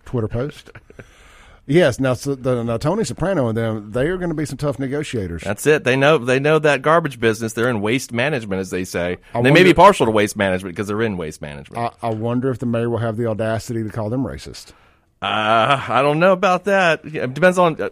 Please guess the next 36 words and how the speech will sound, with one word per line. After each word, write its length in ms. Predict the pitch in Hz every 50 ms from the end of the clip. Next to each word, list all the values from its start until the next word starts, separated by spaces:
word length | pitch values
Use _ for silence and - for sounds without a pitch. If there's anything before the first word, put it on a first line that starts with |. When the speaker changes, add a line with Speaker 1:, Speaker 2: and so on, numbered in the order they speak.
| _ _ -
Speaker 2:
depends 260 | - - 196 208 190
on 60 | 180 196
who 100 | 196 175
pays 260 | - 165 156 143 113
them 120 | 110 101
the 40 | 98
most, 340 | 98 95 90 87 82 - -
doesn't 220 | 104 101 101 107
it, 80 | 101 113
Clay? 280 | 110 107 104 104 104 104
Speaker 1:
Yeah. 320 | 110 113 113 110 110 101 78 - 67 - -
Fr-, 280 | - - 226 262 -
free 240 | - - 226 277 254
the 60 | 214
land. 320 | 214 240 254 240 214 180 -
Free 140 | - 320
the 60 | 254 202
what? 300 | 226 311 339 - - - - - - - - -
Free 160 | - 339 320
the 60 | 269
what? 400 | 190 262 339 659 - - - - - - - - - - - - - - - _ _ _ _ - - - - - - - - - - -
Ain't 140 | 196 208 220
nothing 160 | 262 269 254
Speaker 2:
Uh. 40 | -
Speaker 1:
free 160 | - 226 220
around 300 | 208 202 202 196 196 185
here. 260 | 196 240 226 185 143 - _
<laughs> 1400 | _ - - - _ - - - - - - - - - - - - 240 - - - 226 226 - - - - - -
Speaker 2:
Well, 140 | - 151 156
I 120 | 139 196 294
just 160 | 392 - -
got 160 | 208 156 127
a 40 | 113
text, 480 | - - 180 190 240 - - - - 123
um, 240 | 110 110 107 107 101
about 460 | 104 98 120 117 113 107 107 98 _